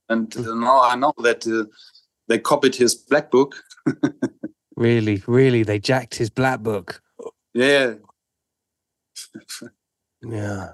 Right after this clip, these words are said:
Speaker 2: Wow. Um, who were your, who were your influences, um, over the, who's, who's your influences been over the years f-, from your side?
Speaker 1: Mm,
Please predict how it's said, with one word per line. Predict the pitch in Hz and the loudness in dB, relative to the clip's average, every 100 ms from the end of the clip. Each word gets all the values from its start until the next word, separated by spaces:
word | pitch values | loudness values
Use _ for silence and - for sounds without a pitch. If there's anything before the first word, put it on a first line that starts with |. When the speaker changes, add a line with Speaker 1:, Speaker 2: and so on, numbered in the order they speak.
| - | -18
Speaker 2:
Wow. | 107 104 104 98 90 _ - - - - - - - | -12 -8 -6 -8 -12 _ -20 -20 -20 -20 -20 -4 2
Um, | 131 131 - 147 - _ _ _ 135 - | 2 2 -2 -6 -8 _ _ _ -18 -2
who | 156 240 | 4 6
were | 294 | 8
your, | 320 240 175 - | 8 8 6 2
who | 190 254 | 2 6
were | |
your | 254 196 196 170 | 6 8 8 6
influences, | 127 110 - 110 107 - - 87 87 - - _ _ _ _ - | 2 -2 -2 0 0 -2 -6 -6 -6 -8 -12 _ _ _ _ -4
um, | 117 107 104 98 101 - _ _ _ _ - | 0 2 2 -2 -6 -12 _ _ _ _ 2
over | 117 101 | 2 2
the, | 104 | 2
who's, | 160 214 | 4 4
who's | - 156 208 | 4 4 6
your | 214 | 6
influences | 160 165 - 127 110 107 | 6 4 2 0 -2 -6
been | - 113 | -4 -2
over | 110 92 | -2 -4
the | 95 | -4
years | 98 107 82 69 - | -4 -4 -4 -8 -12
f-, | - _ _ | -16 _ _
from | - 92 | -18 -6
your | 110 104 | -4 -4
side? | - 78 82 - _ _ _ _ _ _ _ _ _ _ _ _ _ _ _ _ - | -6 -12 -16 -20 _ _ _ _ _ _ _ _ _ _ _ _ _ _ _ _ -6
Speaker 1:
Mm, | 131 135 135 135 135 127 | -2 0 0 2 0 -2